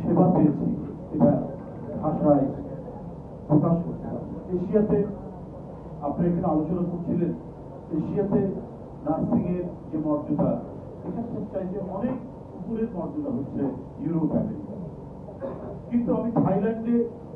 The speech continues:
যেভাবে দেখেছি যে একটা রুগীকে, বয়স অনেক হয়তো ছোট, কিন্তু সে যখন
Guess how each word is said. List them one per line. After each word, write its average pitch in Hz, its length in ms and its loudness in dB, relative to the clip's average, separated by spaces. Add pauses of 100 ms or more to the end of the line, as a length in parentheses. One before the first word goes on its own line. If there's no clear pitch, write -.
(1300)
যেভাবে 175 320 12
দেখেছি 180 540 6 (1040)
যে 160 60 2
একটা 170 180 4
রুগীকে, 214 800 4 (1300)
বয়স 214 300 6 (180)
অনেক 190 400 2
হয়তো 190 280 2
ছোট, - 220 2 (580)
কিন্তু 190 480 0
সে 180 140 0
যখন 202 280 -2